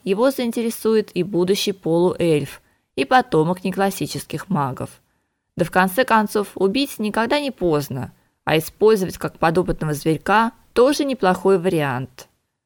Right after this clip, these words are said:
В таком случае предлагаю переместиться в столовую и обсудить подробности за ужином. Разговор получится долгий, а время уже позднее.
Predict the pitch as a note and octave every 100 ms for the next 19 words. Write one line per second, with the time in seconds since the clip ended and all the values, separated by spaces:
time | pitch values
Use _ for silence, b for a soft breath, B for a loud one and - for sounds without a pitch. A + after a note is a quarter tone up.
0 | _ _ - A#3+ B3 B3+ - C#4+ D4 -
1 | F#3 F3+ F#3 A3+ A#3+ C#4+ C#4 B3 A3+ A#3
2 | - C4+ - A#3 - F#3 E3 D#3 D3 D3
3 | D3 E3+ b b - A3+ A#3 - B3+ D4
4 | - A#3+ G3+ A#3 G#3+ A3+ - F3+ F3+ E3
5 | D3+ D3 - D3 C#3+ C#3+ _ _ _ G#3+
6 | G#3+ B3 C4 E4+ - C4+ B3+ - B3 G3
7 | F#3 F3 D#3+ D#3 D3 C#3+ D3+ - _ F3
8 | G3 A#3+ C#4+ C4+ A3+ G3 F3 G#3+ A#3 -
9 | C3+ D3 - C#3 C#3 C3